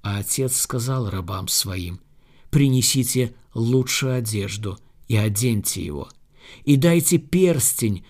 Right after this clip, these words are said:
на руку его и обувь на ноги,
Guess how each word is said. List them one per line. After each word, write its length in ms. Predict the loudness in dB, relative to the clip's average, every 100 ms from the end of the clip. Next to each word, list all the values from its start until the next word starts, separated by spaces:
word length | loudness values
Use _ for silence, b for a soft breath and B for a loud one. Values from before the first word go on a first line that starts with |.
| b
на 340 | 0 2 2
руку 300 | 2 0 2
его 400 | 0 2 2 2 2
и 100 | 2
обувь 500 | 4 4 4 0 0
на 360 | -2 0 2 2
ноги, 420 | 2 0 -4